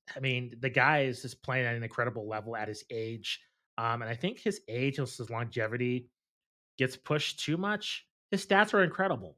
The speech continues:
Like, he's not just, I think he gets, like, the senior citizen award. Like, "Oh, he's, look how, what, what he's doing. He's so old, and yet he's still playing at a high level." Like, he's playing at an elite level. <laughs> Like, he's still a top ten player in this league. Um,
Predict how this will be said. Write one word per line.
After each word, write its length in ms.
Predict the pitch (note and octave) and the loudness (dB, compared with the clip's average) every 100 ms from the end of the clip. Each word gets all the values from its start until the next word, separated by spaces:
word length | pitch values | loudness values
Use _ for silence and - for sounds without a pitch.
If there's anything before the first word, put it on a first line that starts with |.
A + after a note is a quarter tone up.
| _ | _
Like, 200 | A#2+ B2 | -6 -2
he's 200 | D3+ - | -4 -2
not 200 | F3+ F#3 | -2 -2
just, 320 | E3+ D#3 - - _ _ - | -2 -4 -6 -20 _ _ -8
I 60 | C3+ | -2
think 180 | G#3 G#3 | -2 0
he 80 | |
gets, 200 | D#3+ E3 | 0 0
like, 140 | E3 C3 | 0 -2
the 80 | A#2 | -4
senior 340 | - C#3 B2+ | -2 0 0
citizen 460 | - A2+ B2+ - D3 | -4 -6 -4 -2 -2
award. 440 | C#3+ D3+ E3 E3 - | 0 -2 -4 -8 -10
Like, 160 | - A2 | -12 -10
"Oh, 80 | A2 | -10
he's, 240 | A#2 A#2 | -10 -10
look 100 | C3 - - | -14 -14 -10
how, 140 | C3 | -6
what, 160 | C#3+ C#3+ | -8 -6
what 120 | D3+ | -4
he's 160 | C3+ - | -4 -4
doing. 300 | D3+ C#3 B2+ | -4 -2 -4
He's 160 | B2 | -6
so 300 | - E3 C#3+ - | -4 -4 -4 -2
old, 360 | D3 D3 C3 | -2 0 -2
and 80 | A#2 | -4
yet 160 | C#3 F3+ - - - | -6 -8 -14 -20 -2
he's 100 | D#3 | -2
still 240 | - D#3+ D3 | 0 -2 -4
playing 380 | - D3+ D3 | -4 -2 0
at 80 | C#3+ | -2
a 40 | B2+ | -2
high 220 | - C3+ | -2 2
level." 220 | D3 C3 | 2 2
Like, 100 | C#3 | 0
he's 180 | G3+ - | -2 -4
playing 380 | - F#3+ A3 G3 | -2 0 6 8
at 120 | E3+ | 8
an 60 | |
elite 280 | D#3+ D#3 F#3+ | 6 6 4
level. 400 | D3 F3 A#2+ D2+ _ | 6 6 4 -6 _
<laughs> 460 | _ _ - B2 | _ _ -8 0
Like, 120 | - | 0
he's 160 | - D#3+ | 0 -4
still 200 | - G3 | 2 2
a 60 | - | 2
top 280 | C#3+ D3 | 2 2
ten 180 | D3+ C#3 | 2 0
player 280 | - C3 B2 | -2 -2 -2
in 80 | A2+ | -4
this 180 | G2 - | -10 -12
league. 200 | A2+ - - - - - | -14 -14 -16 -14 -14 -2
Um, 340 | A#2+ A2+ G2+ | 4 4 4